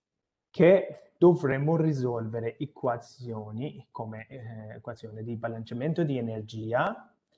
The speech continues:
e equazione di tensione, che ci dà la, il, eh, la possibilità di valutare,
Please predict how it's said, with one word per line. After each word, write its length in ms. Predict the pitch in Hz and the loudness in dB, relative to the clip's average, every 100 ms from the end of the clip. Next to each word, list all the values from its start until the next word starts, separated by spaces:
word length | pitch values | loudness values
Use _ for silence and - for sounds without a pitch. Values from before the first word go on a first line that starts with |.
| _ _ | _ _
e 120 | - 131 | -2 -2
equazione 560 | - 139 - 117 120 | 0 -2 -2 -8 -4
di 200 | 139 147 | -2 -2
tensione, 960 | - 127 113 - 113 104 101 101 107 107 _ _ _ _ _ _ _ | -4 -8 -8 -10 -12 -12 -14 -14 -14 -16 _ _ _ _ _ _ _
che 340 | 170 180 - | 2 4 2
ci 140 | - 170 | -4 -2
dà 140 | 120 | 0
la, 180 | 117 120 131 | -2 -6 -8
il, 220 | 131 131 127 | -6 -6 -8
eh, 580 | 123 120 120 120 117 120 | -14 -14 -14 -14 -12 -8
la 100 | 123 | -6
possibilità 680 | 135 131 123 113 110 110 110 | -6 -6 -6 -6 -4 -6 -6
di 140 | - 143 | -6 -4
valutare, 960 | 139 139 131 131 117 107 110 110 110 | -2 -2 -4 -6 -8 -8 -8 -10 -12